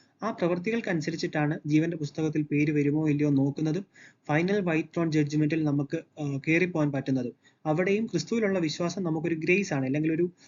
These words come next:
ആ, കൃപയായിട്ട് നമുക്ക് നിൽക്കുന്നുണ്ട്. പക്ഷേ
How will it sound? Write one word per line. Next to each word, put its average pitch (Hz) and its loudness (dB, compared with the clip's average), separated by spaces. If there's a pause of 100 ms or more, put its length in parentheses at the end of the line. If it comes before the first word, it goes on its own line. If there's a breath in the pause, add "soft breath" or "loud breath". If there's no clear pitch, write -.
(180 soft breath)
ആ, 139 -2
കൃപയായിട്ട് 185 2
നമുക്ക് 175 0
നിൽക്കുന്നുണ്ട്. 143 0 (100)
പക്ഷേ 190 -4